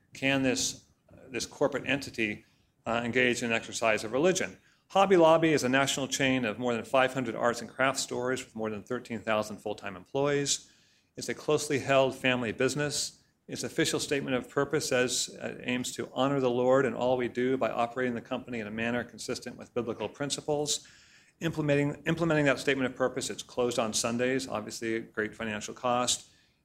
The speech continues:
It regularly runs newspaper ads around Christmas and Easter that are intensely evangelistic. Gives employers access to chaplains, uh,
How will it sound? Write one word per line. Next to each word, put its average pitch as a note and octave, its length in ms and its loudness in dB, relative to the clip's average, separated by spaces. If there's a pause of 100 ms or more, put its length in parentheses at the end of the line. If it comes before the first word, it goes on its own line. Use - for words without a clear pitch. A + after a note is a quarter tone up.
It A2 180 0
regularly C3 440 2
runs A#2+ 360 0
newspaper C3 440 0
ads A#2+ 400 2
around A2+ 220 -2
Christmas A#2 420 -8
and G#2+ 80 -14
Easter A#2+ 340 -2
that A2 140 -2
are G#2+ 240 -2 (100)
intensely A2+ 480 -4
evangelistic. A#2 800 0 (1400)
Gives B2+ 140 0
employers B2+ 600 2
access B2 360 0
to - 100 -10
chaplains, A2+ 880 0
uh, G#2 260 -8